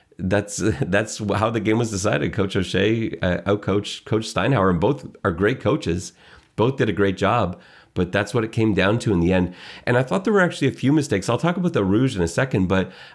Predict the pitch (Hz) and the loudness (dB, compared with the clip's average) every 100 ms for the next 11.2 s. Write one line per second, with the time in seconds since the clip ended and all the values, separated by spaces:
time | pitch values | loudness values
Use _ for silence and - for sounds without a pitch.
0 | - 131 180 208 202 - - _ 117 160 | -6 -4 -2 0 0 0 -8 _ -4 -2
1 | 214 - - 123 - 123 160 139 95 92 | -2 -2 0 -2 0 2 4 4 4 2
2 | 90 - 92 87 - 107 120 143 123 110 | 0 0 0 -2 -4 2 4 4 4 2
3 | 92 104 92 90 87 139 196 - 143 123 | 2 2 4 2 2 0 0 0 2 2
4 | 117 120 - 90 117 127 175 196 185 - | 0 -2 -6 -4 -2 0 2 0 -2 -12
5 | - - - 135 - 170 208 - 135 131 | -20 -8 0 0 0 0 0 -2 0 2
6 | 135 117 113 139 170 165 123 117 - 131 | 2 0 2 4 4 2 2 -2 -4 0
7 | 156 92 107 110 131 139 135 110 - - | 0 2 0 0 0 0 0 0 -2 0
8 | 156 147 139 - 107 101 165 208 110 80 | 4 4 4 0 0 4 4 2 -2 -4
9 | 82 - - - - - 107 143 107 104 | -4 -8 -14 -20 -20 -2 0 2 2 2
10 | 117 104 107 113 202 190 156 135 131 113 | 2 4 2 2 0 0 0 2 0 0
11 | 110 | -2